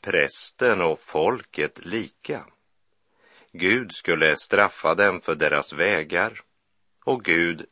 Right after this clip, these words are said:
talade i klartext om att otukt och vin tar bort förståndet.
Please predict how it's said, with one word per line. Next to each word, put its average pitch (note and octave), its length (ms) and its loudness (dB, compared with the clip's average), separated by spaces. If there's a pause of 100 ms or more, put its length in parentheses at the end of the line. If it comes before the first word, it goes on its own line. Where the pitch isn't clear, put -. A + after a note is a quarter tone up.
talade E2 500 2
i D#2+ 60 0
klartext G2 1000 -2
om E2+ 420 0
att E2 360 -2
otukt - 1040 -10
och D#2+ 300 -4
vin D2 400 -8 (320)
tar E2+ 200 4
bort D#2+ 340 -4
förståndet. - 800 -4